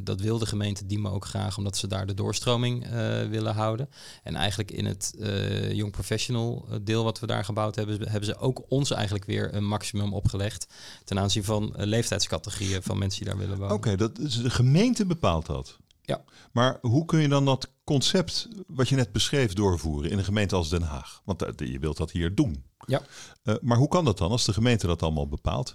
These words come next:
Speaker 2: Dan dat complex voor die leeftijd, dan wordt het toch wel heel rigide van. Terwijl je net uitlegt hoe mooi die mix zou kunnen zijn.
Speaker 1: Ja, nou ja, k-, kijk, bij een, bij, bij de projecten waar wij in Den Haag, eh, naar kijken, daar zijn we ook heel nadrukkelijk met de gemeente in gesprek om te kijken van hoe, hoe doen we dat met die, eh, doelgroepen.
Speaker 2: Wat is daarbij de hobbel?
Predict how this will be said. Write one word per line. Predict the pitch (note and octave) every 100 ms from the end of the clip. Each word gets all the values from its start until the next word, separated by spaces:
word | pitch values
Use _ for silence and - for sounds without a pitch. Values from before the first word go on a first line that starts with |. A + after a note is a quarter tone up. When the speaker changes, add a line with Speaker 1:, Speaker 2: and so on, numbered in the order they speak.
| D#2+
Speaker 2:
Dan | D#2
dat | F2+ F#2
complex | - - E2 D#2+
voor | E2+
die | E2 G2
leeftijd, | F#2 - F2 - E2+ D#2+ D2+
dan | F#2+
wordt | F#2 D#2+
het |
toch | D#2
wel | D2+
heel | E2 E2
rigide | G2+ - E3 A2
van. | E2 C#2+ C2+ - - -
Terwijl | - G2
je | D2+ D2+
net | D#2 - -
uitlegt | - D#2+ E2+ E2 -
hoe | - F2+ F2 F2+ F#2+
mooi | G2 G#2 G#2+
die | A#2
mix | C#3+ G#3 - -
zou | - E2+
kunnen | - F2 D2
zijn. | C#2+ C#2 C#2 D2 _
Speaker 1:
Ja, | - C3 - - - -
nou | B2+
ja, | A#2+ A#2+ A#2+
k-, | F#2+ B2
kijk, | C3+
bij | B2 C3
een, | C3 B2
bij, | A#2+ A#2+ A#2+ A2+ -
bij | A#2+ A#2
de |
projecten | - A#2+ A#2+ -
waar | A2+
wij | A2 G#2+
in | G#2+
Den | G#2+ G2+
Haag, | G#2 C3 -
eh, | - A#2 A#2 A2+ A2+ A2+ A2+
naar | A2
kijken, | - A2 G#2+
daar | G#2+
zijn | G#2+
we | G#2
ook | G2+
heel | G#2+
nadrukkelijk | G#2+ G#2+ G2+ G#2
met | G2+
de | G2+
gemeente | G#2 G#2 G2
in | G2+
gesprek | G2 - G#2+
om | - G2
te | G2+
kijken | A2 G#2+ G2+
van | G2 G2+
hoe, | G#2 G#2 G#2+ F#2+ -
hoe | G#2
doen | G2+
we | A2+
dat | B2 D#3+
met | B2 A#2+
die, | B2 A#2 A2+
eh, | G#2+ A2 A2 A2
doelgroepen. | G2+ A2+ G2+ A#2 - -
Speaker 2:
Wat | - C3
is | C3+
daarbij | B2+ A#2 A2
de |
hobbel? | G2 F#2 C#2